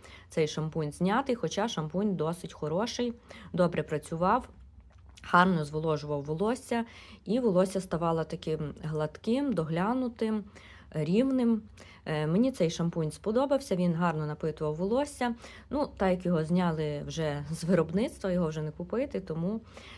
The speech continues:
е, довго про нього говорити не будемо. Поки що, е, в мене більше таких шампунів нема. Зараз користуюся з кератиновою серією, він теж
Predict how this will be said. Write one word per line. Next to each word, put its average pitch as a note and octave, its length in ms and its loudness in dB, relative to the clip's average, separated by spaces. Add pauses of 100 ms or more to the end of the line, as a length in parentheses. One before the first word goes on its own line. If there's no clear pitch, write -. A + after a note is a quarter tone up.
(140)
е, D#3 200 0
довго F#3+ 300 4
про D#3+ 140 -2
нього E3 220 2
говорити D3+ 540 -2 (280)
не D#3+ 140 -2
будемо. C#3+ 400 -4
Поки F#3 260 -2
що, - 200 -8
е, E3 240 2
в D#3+ 60 -2
мене F#3 240 2
більше E3 280 -4
таких - 280 -10
шампунів D#3+ 480 -4
нема. A#3+ 320 0 (640)
Зараз A#3 320 2
користуюся G3 680 0
з F#3 80 -6
кератиновою E3 760 0
серією, A3+ 400 0
він D#3 120 0
теж F3 340 -4